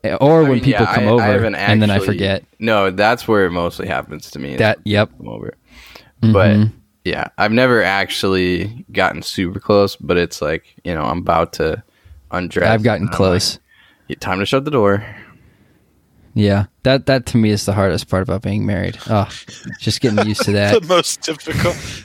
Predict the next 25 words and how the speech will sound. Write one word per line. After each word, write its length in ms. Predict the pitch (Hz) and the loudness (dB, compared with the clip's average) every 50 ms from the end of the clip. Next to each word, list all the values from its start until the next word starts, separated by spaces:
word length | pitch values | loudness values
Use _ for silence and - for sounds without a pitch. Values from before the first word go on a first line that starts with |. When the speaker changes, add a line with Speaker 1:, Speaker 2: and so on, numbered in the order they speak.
| - - _ | -20 -8 _
Speaker 3:
Okay. 540 | 123 139 185 - - 165 147 139 143 175 196 - | -2 -2 -2 -2 0 0 2 2 2 0 -2 -6
Speaker 1:
<laughs> 40 | - - - - - - _ _ - - - - - - _ _ _ - - - - - - _ _ - - - - | -8 -14 -18 -20 -20 -20 _ _ -20 -20 -20 -20 -20 -20 _ _ _ -16 -14 -14 -14 -14 -16 _ _ -6 -4 -2 0
Speaker 3:
Things 360 | - 170 151 123 - - 196 - | 0 2 0 0 -2 -2 -2 0
to 100 | 139 139 | 0 0
look 180 | 131 135 131 101 | 0 0 0 0
Speaker 2:
I 20 | |
mean, 100 | 101 104 110 | 0 2 2
you 40 | 127 | 2
just 100 | 131 127 | 2 2
Speaker 3:
forward 240 | 127 127 123 - - | 0 -2 -6 -6 -4
Speaker 2:
get, 360 | - 113 131 135 135 151 160 | -2 0 0 2 0 0 -2
Speaker 3:
to. 280 | - - - - - - - - - - - _ _ _ | -4 -8 -12 -14 -16 -18 -20 -20 -20 -20 -20 _ _ _
Speaker 2:
you 180 | 104 110 117 | -8 -6 -4
just 180 | 123 120 120 117 | -4 -4 0 2
get 180 | 123 120 - - | 2 2 2 0
so 220 | - - 107 104 | 0 2 2 2
set 380 | 101 - - - - 101 - - | 2 0 -2 0 0 0 0 0
in 120 | 101 104 95 | -2 -2 0
your 140 | 90 85 | 0 0
ways, 420 | 87 87 95 113 107 90 92 - - | 2 2 4 4 2 0 -2 -4 -6
you 60 | 90 | -4
know? 240 | 87 87 90 98 107 107 - _ _ _ _ _ 269 _ _ _ | -4 -2 -2 -4 -4 -6 -12 _ _ _ _ _ -20 _ _ _
Speaker 1:
I 140 | 120 113 107 | -2 0 0
know. 420 | 104 104 104 101 101 101 101 95 - _ _ _ _ _ _ _ _ _ _ _ _ _ _ _ _ _ _ | 2 2 2 2 2 0 -2 -4 -6 _ _ _ _ _ _ _ _ _ _ _ _ _ _ _ _ _ _
Yeah. 360 | - 104 98 101 101 101 104 | -2 -2 0 2 2 0 0